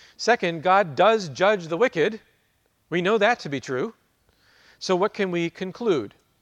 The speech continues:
Well, therefore, it is good and just for God to judge the wicked. All right, that conclusion follows. So far, so good. Here's another. The chief end of man is to glorify God and enjoy him forever. Now, that's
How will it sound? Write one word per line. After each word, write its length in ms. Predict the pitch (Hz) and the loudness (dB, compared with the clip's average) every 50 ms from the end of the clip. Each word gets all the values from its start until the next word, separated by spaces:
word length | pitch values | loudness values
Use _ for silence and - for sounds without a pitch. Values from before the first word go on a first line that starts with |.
| _ _ _ _ _ _ _ _ _ | _ _ _ _ _ _ _ _ _
Well, 140 | 131 131 156 | -12 -12 -6
therefore, 500 | 131 139 143 143 - - 120 123 135 165 | -2 -2 -2 -2 -2 -2 0 0 0 0
it 180 | 151 143 139 143 | 0 -4 -4 -2
is 200 | 147 151 143 127 | -4 -4 -6 -8
good 400 | 110 - 135 127 117 131 156 185 | -10 -6 -4 -2 0 0 0 0
and 220 | 190 220 226 160 | -2 -6 -8 -4
just 380 | 123 131 104 123 151 - - - | 0 0 2 2 0 -4 -10 -8
for 120 | - 180 | -8 -6
God 320 | 139 117 113 113 123 123 | -4 0 0 0 0 -2
to 80 | 143 135 | -6 -10
judge 260 | 123 - 117 123 131 | -6 -4 -4 -4 -6
the 80 | 139 185 | -2 0
wicked. 300 | 254 240 - 127 87 - _ _ _ _ _ _ _ _ _ _ _ _ _ _ _ _ _ _ _ _ _ _ _ _ _ _ _ _ _ _ _ _ _ _ _ _ _ _ _ _ _ _ _ _ _ _ _ | 0 0 0 -4 -10 -10 _ _ _ _ _ _ _ _ _ _ _ _ _ _ _ _ _ _ _ _ _ _ _ _ _ _ _ _ _ _ _ _ _ _ _ _ _ _ _ _ _ _ _ _ _ _ _
All 80 | - 117 | -10 -8
right, 160 | 135 196 - - | -8 -8 -4 -2
that 160 | 135 147 - | -2 -2 -2
conclusion 580 | - 180 156 - 165 151 143 127 135 151 147 | -4 -8 -6 -2 -2 0 0 -2 -4 -8 -6
follows. 440 | - - 165 123 98 98 - - - | 2 4 4 4 4 0 -4 -10 -12
So 220 | - - - 147 131 | -10 -2 -2 0 0
far, 220 | - 143 131 120 | 2 2 2 2
so 180 | - - 123 110 | 0 -4 -4 -4
good. 200 | 113 - - - _ _ _ _ _ _ _ _ _ _ _ _ _ _ _ _ _ _ _ _ _ _ _ _ _ _ _ | -4 -8 -10 -10 _ _ _ _ _ _ _ _ _ _ _ _ _ _ _ _ _ _ _ _ _ _ _ _ _ _ _
Here's 180 | 180 185 175 170 | -4 -2 -2 0
another. 400 | 185 180 196 185 143 113 95 - - _ _ _ _ _ _ _ _ _ _ _ _ _ _ _ _ _ _ _ _ _ _ _ _ _ _ _ _ _ _ _ _ _ _ _ _ _ _ _ _ | 0 2 4 6 6 4 4 0 -6 _ _ _ _ _ _ _ _ _ _ _ _ _ _ _ _ _ _ _ _ _ _ _ _ _ _ _ _ _ _ _ _ _ _ _ _ _ _ _ _
The 80 | 170 - | -6 -2
chief 220 | - 240 226 196 | 0 0 4 6
end 180 | 220 214 196 196 | 6 6 6 4
of 140 | 180 160 | 2 2
man 340 | 175 180 180 175 160 151 147 | 0 0 2 2 2 2 0
is 140 | 147 147 - | -2 -4 -4
to 100 | - 165 | -6 -6
glorify 500 | 131 156 175 190 185 160 - 147 139 143 | -2 2 4 4 2 2 2 0 -2 0
God 400 | 135 165 160 147 127 123 131 131 | 0 2 2 4 4 4 2 0
and 140 | 135 131 135 | -2 -4 -6
enjoy 340 | 139 131 131 151 147 151 135 | -8 -4 -2 0 0 0 0
him 200 | 143 135 127 120 | -2 -6 -6 -8
forever. 440 | - 151 156 165 165 131 110 101 101 | -4 2 4 4 4 4 2 -2 -2
Now, 120 | 117 117 | -4 -2
that's 280 | 117 117 107 - - | -2 -2 -4 -6 -10